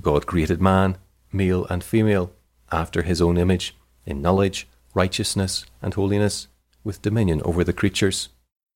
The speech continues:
The purpose of a Christian education is, therefore, to enable the child to shoulder the responsibilities and privileges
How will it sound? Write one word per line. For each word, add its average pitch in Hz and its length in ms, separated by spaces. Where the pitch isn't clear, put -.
The 76 140
purpose - 460
of 120 140
a 98 60
Christian 92 360
education 85 600
is, 87 220
therefore, 101 540
to 95 120
enable 98 300
the 90 100
child 101 340
to 92 80
shoulder 95 540
the 82 100
responsibilities 92 1000
and 90 140
privileges 95 580